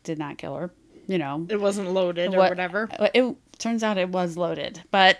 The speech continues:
Speaker 1: <laughs> uh, not that chamber. <laughs> Destroyed her room,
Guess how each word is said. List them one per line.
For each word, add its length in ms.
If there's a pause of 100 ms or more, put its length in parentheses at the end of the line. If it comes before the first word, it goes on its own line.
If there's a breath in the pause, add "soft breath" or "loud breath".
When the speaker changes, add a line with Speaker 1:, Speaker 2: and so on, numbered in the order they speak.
(100)
Speaker 1:
<laughs> 1200
uh, 360
not 300
that 180
chamber. 540
<laughs> 1200
Destroyed 880
her 120
room, 540